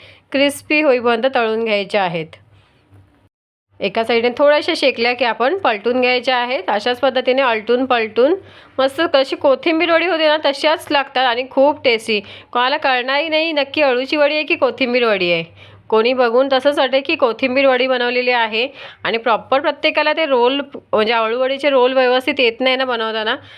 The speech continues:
त्यामुळे त्यांच्यासाठी तर ही खूप भारी रेसिपी आहे. मस्त प्रत्येकाला जमेल अशी ही रेसिपी. आता बघा सगळे मस्त असे तळून घेतलेले आहेत, छान असे त्यातलं तेल निथळवून घेतलेलं आहे आणि हा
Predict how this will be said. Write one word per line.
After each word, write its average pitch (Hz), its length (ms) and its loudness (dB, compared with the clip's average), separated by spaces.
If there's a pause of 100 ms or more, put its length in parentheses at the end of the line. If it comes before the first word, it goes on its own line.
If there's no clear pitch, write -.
(160)
त्यामुळे 240 260 0
त्यांच्यासाठी 269 640 -2
तर 294 80 0
ही 285 240 -2
खूप 302 340 0
भारी 247 260 -2
रेसिपी 269 420 0
आहे. 240 340 -2 (460)
मस्त 226 280 -2
प्रत्येकाला 277 600 0
जमेल 254 380 -2
अशी 247 220 -2
ही 269 120 2
रेसिपी. 233 500 0 (540)
आता 208 160 -4
बघा 214 180 -2
सगळे 220 460 -2
मस्त 262 300 -2
असे 269 160 2 (100)
तळून 247 260 2
घेतलेले 254 400 0
आहेत, 254 440 -2
छान 220 360 -2
असे 226 240 -2
त्यातलं 220 300 -2 (100)
तेल 233 220 2 (380)
निथळवून 262 480 0
घेतलेलं 285 400 0
आहे 277 300 -2 (540)
आणि 202 200 -2
हा 226 240 -2